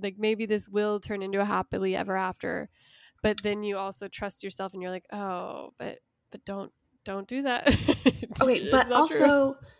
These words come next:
Speaker 2: dude, why are you telling a girl you broke up with that you miss her? Like,
Speaker 1: 'Cause
Speaker 2: no, do not say
Speaker 1: men
Speaker 2: that.
Speaker 1: be trash. <laughs>
Speaker 2: You're gonna say,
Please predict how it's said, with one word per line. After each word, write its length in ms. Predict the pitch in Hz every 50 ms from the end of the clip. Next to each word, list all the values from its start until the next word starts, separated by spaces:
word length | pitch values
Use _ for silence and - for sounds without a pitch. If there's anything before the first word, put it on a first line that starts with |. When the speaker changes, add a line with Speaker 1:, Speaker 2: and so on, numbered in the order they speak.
| _ _ _ _ _ -
Speaker 2:
dude, 540 | 226 214 254 285 311 294 269 247 254 247 247 - - - -
why 320 | - 208 190 220 233 269
are 60 | 294 302
you 140 | 302 294
telling 240 | 277 - 294 285 277
a 60 | 269 247
girl 180 | 240 262 262 247
you 120 | 240 240
broke 280 | 220 240 240 240 240 247
up 260 | 240 254 254 - -
with 300 | - 214 208 202 202 -
that 120 | - 220 -
you 180 | 214 220 226
miss 300 | 226 214 - 285 285 294
her? 320 | - 220 185 165 165 170 - -
Like, 220 | 214 220 190 - - 180 180
Speaker 1:
'Cause 140 | 175 175 180
Speaker 2:
no, 380 | 240 330 302 185 - - - _ _ _ _ -
do 180 | - 233 240 226
not 280 | 220 196 202 277 294 294
say 140 | 302 277
Speaker 1:
men 20 | 233
Speaker 2:
that. 240 | 202 175 170 196 220
Speaker 1:
be 60 | 233
trash. 640 | 233 - - - - - - - - - - 214 - -
<laughs> 60 | -
Speaker 2:
You're 240 | - 208 220 240 247
gonna 200 | 240 269 285 311
say, 280 | 294 - 269 240 226